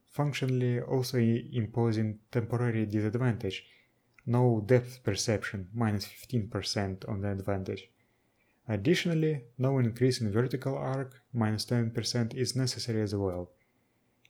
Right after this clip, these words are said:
If you apply both of these limitations, you arrive at fifteen points, just as per normal peripheral vision. Three hundred sixty degree vision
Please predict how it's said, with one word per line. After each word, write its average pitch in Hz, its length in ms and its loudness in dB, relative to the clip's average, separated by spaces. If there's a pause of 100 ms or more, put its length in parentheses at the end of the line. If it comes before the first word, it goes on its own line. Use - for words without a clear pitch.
If - 140 -4
you 113 140 6
apply 107 460 4
both 101 500 2
of 98 180 -6
these 101 320 0
limitations, 151 800 0
you 175 140 2
arrive 156 300 2
at 131 100 0
fifteen 147 420 -4
points, 104 480 0 (500)
just 175 240 2
as 147 160 2
per 131 340 2
normal 135 380 2
peripheral 107 460 2
vision. 95 400 0 (1080)
Three 139 460 4 (320)
hundred 117 500 4
sixty 185 460 0
degree 104 400 4
vision 95 420 0